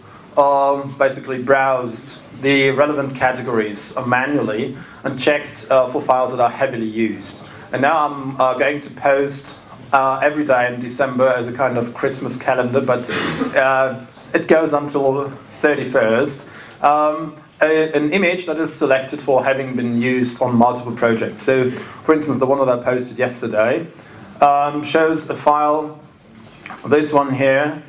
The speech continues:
which is used on over a hundred, um, Wikimedia pages. Oh my goodness. <laughs> Uh,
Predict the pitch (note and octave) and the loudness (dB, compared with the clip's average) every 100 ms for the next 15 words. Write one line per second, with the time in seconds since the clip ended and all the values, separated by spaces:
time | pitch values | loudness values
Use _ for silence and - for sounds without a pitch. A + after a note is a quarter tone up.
0 | - - - D3 D3+ - C#3+ C3 B2 D3 | -20 -20 0 2 2 2 0 2 2 2
1 | D3 C#3 C3 C3 C3 D3 C#3+ B2+ B2+ C#3+ | 2 2 0 0 0 2 2 0 0 -2
2 | C#3 C3 B2+ - - - B2+ A#2+ A#2+ A#2+ | 0 -4 -4 -10 -14 0 2 4 2 0
3 | A#2+ A#2+ A#2+ - - - - - B2+ B2+ | -4 -12 -14 -18 -20 -18 -16 -4 -2 0
4 | C3 C3+ B2 A#2 A#2 A2+ - - - - | 0 2 4 2 2 -4 -12 -20 -20 -20
5 | - - - E4 - - B2 A2+ A2+ A#2+ | -20 -20 -12 -10 -10 -4 0 0 0 -4
6 | A#2+ G2 G2 G2+ G#2 A#2 B2 A2 - D4 | -4 -6 -6 -4 -2 0 0 0 -2 -4
7 | F4+ - C5+ - G#4+ A4+ - - - - | -2 0 0 -2 -6 -6 -4 -4 -6 -8
8 | A3+ - D#3 B3+ B3+ D3+ - - - G#3+ | -8 -8 -6 -4 -4 -6 -8 -12 -14 -16
9 | - - - - - - - - - B2+ | -14 -14 -16 -16 -18 -20 -20 -20 -2 2
10 | A#2 A#2+ A#2+ A#2+ A#2+ | 4 2 2 0 -2